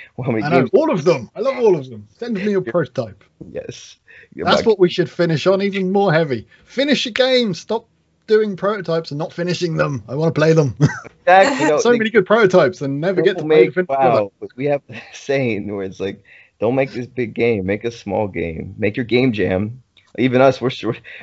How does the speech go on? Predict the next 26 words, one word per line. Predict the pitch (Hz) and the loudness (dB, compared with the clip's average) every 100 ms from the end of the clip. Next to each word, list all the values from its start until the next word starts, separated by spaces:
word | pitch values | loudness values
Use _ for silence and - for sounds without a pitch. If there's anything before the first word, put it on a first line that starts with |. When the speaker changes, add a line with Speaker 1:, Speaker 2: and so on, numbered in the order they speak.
| - | 0
Speaker 1:
we're, | 117 120 - _ | 2 2 -4 _
we're | 120 | 6
getting | 160 135 | 6 6
there, | 107 107 | 2 2
but, | 104 113 | 0 -2
like, | 110 107 | -2 -4
make | 110 135 131 | -6 -6 -4
it, | 110 107 - | -6 -6 -4
finish | 113 113 - | -4 -2 -4
it, | 98 87 - - _ _ - | -4 -6 -10 -20 _ _ -20
and | 92 92 | -12 -6
then, | 92 90 | -4 -4
uh, | 87 87 90 170 | -4 -6 -6 -6
Speaker 2:
Oh | 147 | -2
man, | 160 143 | 0 0
the | 131 | -2
community! | - 175 175 156 - - - | -2 0 0 -2 -10 -20 -20
Shout | - - 190 | -8 -2 2
out | 180 185 | 2 0
to | 156 | -4
the | 147 | -12
community | - 170 170 143 | -6 -4 -2 -4
game | 165 175 | -4 -2
jam | 180 196 202 147 | 0 0 -4 -8
and, | 151 139 139 139 | -8 -4 -4 -4
uh, | 139 131 | -4 -6